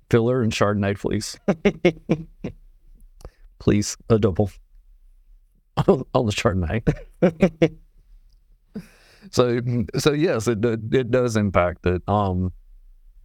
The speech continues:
and like I said, it, it changes, it, again, it changes the, the vasculature in the skin. We see a lot of, um,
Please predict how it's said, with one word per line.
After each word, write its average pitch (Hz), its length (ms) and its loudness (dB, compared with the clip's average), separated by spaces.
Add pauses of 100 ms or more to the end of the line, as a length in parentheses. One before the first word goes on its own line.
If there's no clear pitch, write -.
and 135 100 0
like 123 160 0
I 117 60 2
said, 135 240 0
it, 90 200 -2
it 104 200 0
changes, 104 640 0 (140)
it, 104 160 -2 (180)
again, 107 380 2
it 98 120 -2
changes 98 500 0
the, 98 360 0 (420)
the 98 300 2
vasculature 101 1040 0
in 101 160 0
the 101 80 0
skin. 113 340 -2
We 90 140 -2
see 98 240 0
a 95 160 0
lot 98 200 2
of, 92 280 -4
um, 98 320 0